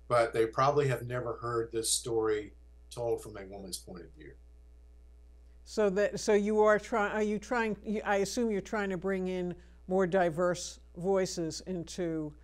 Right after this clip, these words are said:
Speaker 2: into your authors. Um, what do the, what are inter-, some interesting ones that the men themselves have chosen lately?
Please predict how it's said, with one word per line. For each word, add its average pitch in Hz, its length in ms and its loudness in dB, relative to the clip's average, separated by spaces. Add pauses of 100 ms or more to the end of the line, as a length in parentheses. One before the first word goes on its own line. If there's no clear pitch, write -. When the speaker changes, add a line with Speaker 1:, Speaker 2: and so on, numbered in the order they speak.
(580)
Speaker 2:
into 185 280 -4
your 160 340 0
authors. 160 760 -2
Um, 160 460 -8 (100)
what 277 280 0
do 339 160 0
the, 277 360 2 (840)
what 247 280 2
are 277 140 2
inter-, 240 360 -6
some 214 200 -6
interesting 202 480 -6
ones 196 300 -4
that 190 160 -4
the 185 80 -4
men 180 360 -4
themselves 170 640 -4
have 160 180 -8
chosen 147 500 -6
lately? 143 400 -12